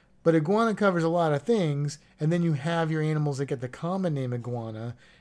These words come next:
and then you have your rock iguanas, which are all the animals in the genus Cyclura,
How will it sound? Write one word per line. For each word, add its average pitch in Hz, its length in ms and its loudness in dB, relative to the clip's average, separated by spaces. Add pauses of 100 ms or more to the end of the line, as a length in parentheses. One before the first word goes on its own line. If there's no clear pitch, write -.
(100)
and 147 120 0
then 151 120 2
you 156 100 2
have 139 240 -2
your 120 160 -4
rock 160 500 -2
iguanas, 127 600 -4
which 135 180 -6
are 135 100 -2
all 139 200 0
the 135 180 -2
animals 131 380 -6
in 131 40 -6
the 127 80 -4
genus 123 380 -4
Cyclura, 123 840 -4